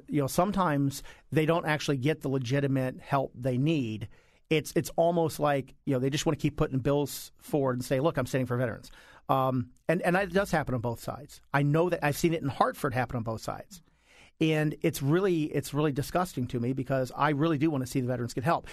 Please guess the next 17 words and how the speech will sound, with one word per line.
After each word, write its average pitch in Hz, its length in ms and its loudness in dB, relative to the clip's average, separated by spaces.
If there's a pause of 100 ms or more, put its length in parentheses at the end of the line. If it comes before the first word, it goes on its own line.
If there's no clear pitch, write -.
(120)
Here's 220 200 2
a 202 40 2
good 165 140 2
example. 139 560 -2 (300)
You 156 80 2
know, 143 160 -2 (240)
a, 175 40 4 (100)
a 170 60 4
veteran 196 360 2
who, 147 260 0
who 139 140 2
needs 143 260 0
financial 135 400 -2
help 127 240 -2
in 123 80 0
this 117 140 -2
state 151 440 -2